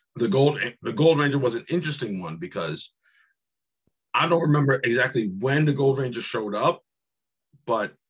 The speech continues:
I wanna say, like, midway through, or at least, uh, midway through season, the,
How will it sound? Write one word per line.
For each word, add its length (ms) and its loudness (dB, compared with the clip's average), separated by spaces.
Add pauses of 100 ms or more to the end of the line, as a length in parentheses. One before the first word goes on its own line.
(220)
I 80 -4
wanna 140 2
say, 120 0
like, 180 -2
midway 560 2
through, 580 -2
or 60 -12
at 60 -2
least, 240 -2
uh, 120 -4 (400)
midway 380 -2
through 220 -2
season, 420 -8
the, 180 -12